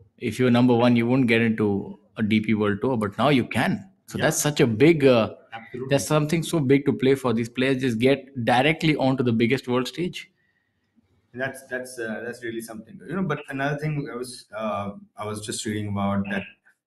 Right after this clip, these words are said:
Speaker 2: Let's watch Pawan Harris get, uh, his par attempt on number one. That's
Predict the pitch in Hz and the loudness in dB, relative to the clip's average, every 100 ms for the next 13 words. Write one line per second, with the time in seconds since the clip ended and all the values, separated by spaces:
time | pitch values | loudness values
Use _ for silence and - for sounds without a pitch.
0 | - 104 104 - 107 98 - 101 101 98 | -10 -8 -8 -6 -6 -6 -6 -4 -2 -2
1 | 98 95 - _ 98 98 - - 95 95 | -2 -4 -6 _ -8 -8 -10 -12 -10 -6
2 | 101 - 107 104 98 - 101 101 98 95 | -8 -6 -2 -2 -2 -6 -8 -8 -4 0
3 | 98 110 123 123 - | 2 2 2 0 -6